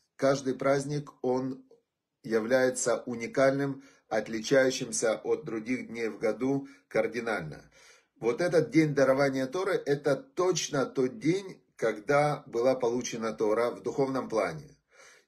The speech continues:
И на мир действует та же самая энергия, которая была тогда.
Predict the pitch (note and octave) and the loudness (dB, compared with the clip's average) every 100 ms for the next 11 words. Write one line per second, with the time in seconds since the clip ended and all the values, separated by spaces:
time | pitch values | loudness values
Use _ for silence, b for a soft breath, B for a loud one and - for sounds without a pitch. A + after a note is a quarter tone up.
0 | _ A#2+ B2 C3 C3 D3 G3+ E3+ C#3+ D#3+ | _ -6 -6 -2 0 2 2 2 2 0
1 | - C#3+ C#3 - E3+ D3+ D3+ D3+ C#3+ C#3 | 0 2 2 4 2 2 0 0 0 0
2 | C3 C3+ D#3+ F3 D#3 B2 A#2 A2+ B2 A#2 | 0 0 0 0 2 2 0 0 0 2
3 | B2 C3 B2+ A#2+ G#2+ G#2+ G2+ G2+ B2+ | 2 2 2 0 0 0 0 0 -6